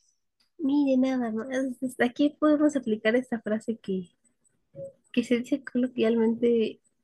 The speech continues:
en contra de personas que tienen un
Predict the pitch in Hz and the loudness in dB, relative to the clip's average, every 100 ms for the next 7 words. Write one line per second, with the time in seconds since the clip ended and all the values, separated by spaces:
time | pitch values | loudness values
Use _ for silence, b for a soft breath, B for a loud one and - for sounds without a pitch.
0 | _ _ _ _ _ _ _ _ _ _ | _ _ _ _ _ _ _ _ _ _
1 | 226 220 208 208 208 - 214 226 226 190 | 2 2 2 -2 -2 -2 -2 -2 0 0
2 | 180 175 175 190 214 208 202 202 226 - | -2 -4 -6 -8 -6 -4 0 0 -2 -8
3 | _ _ _ _ _ _ _ _ _ _ | _ _ _ _ _ _ _ _ _ _
4 | 294 285 254 247 240 226 220 220 | 2 4 4 4 2 0 -2 -6